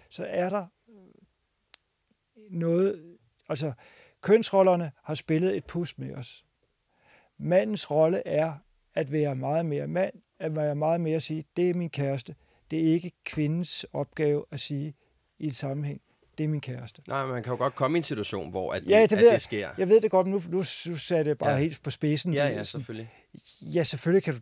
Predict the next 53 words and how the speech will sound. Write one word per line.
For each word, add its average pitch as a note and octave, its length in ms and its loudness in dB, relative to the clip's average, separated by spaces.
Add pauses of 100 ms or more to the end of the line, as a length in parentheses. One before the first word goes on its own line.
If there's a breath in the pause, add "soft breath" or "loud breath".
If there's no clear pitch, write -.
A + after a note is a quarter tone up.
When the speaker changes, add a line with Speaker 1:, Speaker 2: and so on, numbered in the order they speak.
Speaker 1:
det. A#2 100 -12 (180)
Speaker 2:
Mm. G#2 120 -12
Speaker 1:
Og, A#2+ 160 -8
og D3+ 120 -4
det D3+ 100 -6
skal E3+ 200 0
man C#3+ 140 -2
så D3 120 -4
også D#3 180 -6
evne D#3 260 -4
at D3+ 60 -6
tale C#3+ 260 -6
om. C#3+ 120 -10
Speaker 2:
Mm. A#2 100 -10
Speaker 1:
Men D#3+ 180 -2
jeg D#3 100 0
siger E3+ 160 -2
bare, D3+ 260 -2 (600 soft breath)
det F#3+ 240 -4
er F3+ 160 4 (120)
mere E3 300 -2
mandens D#3+ 420 -6
rolle. D3 300 -4 (340)
Øh, - 360 -18 (200)
jeg, D3+ 120 -6 (300)
jeg F3 140 -6
tror - 220 -6
bare, F#3+ 240 0
jeg, F#3 400 -2
jeg F#3+ 120 -2
prøver F#3+ 220 0
at F3+ 60 0
være F3+ 120 2
basic, F3 420 -2
jeg D#3+ 100 -6
prøver F3 180 0
at F#3 60 0
være E3+ 100 0
sådan - 200 -10
uagtig F3 580 -4 (360)
Speaker 2:
Mm. G#2 80 -8
Speaker 1:
omkring. G2 460 -6 (640 loud breath)
Jeg E3+ 160 -4
tror, G3 140 -2
vi G3 80 2
er F#3 40 4
blevet D#3+ 440 -2
fucket D3 500 -4
op F3 280 -2
af G3 220 -2
alt G3 140 -4
for F3 120 -8
meget, D3+ 360 -2